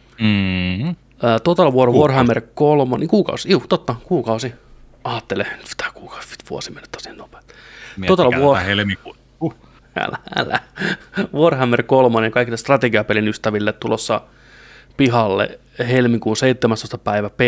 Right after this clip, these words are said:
Speaker 2: C:lle ja Game Passiin, jos en väärin
Speaker 1: Yes.
Speaker 2: muista, niin day one.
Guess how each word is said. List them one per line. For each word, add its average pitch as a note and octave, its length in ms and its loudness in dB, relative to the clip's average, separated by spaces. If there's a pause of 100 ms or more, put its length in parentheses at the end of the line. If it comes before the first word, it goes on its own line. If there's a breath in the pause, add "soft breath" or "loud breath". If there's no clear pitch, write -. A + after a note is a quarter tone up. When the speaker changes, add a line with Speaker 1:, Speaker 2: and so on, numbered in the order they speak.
(100)
Speaker 2:
C:lle G#2 400 -2 (380)
ja - 120 -18
Game F3+ 160 2
Passiin, - 580 -4 (600)
jos B2 100 -10
en A2+ 100 -6
väärin A2+ 300 0
Speaker 1:
Yes. A2+ 60 0
Speaker 2:
muista, A2 260 -2
niin G#2+ 160 -6 (120)
day D3+ 200 6
one. A#2+ 260 0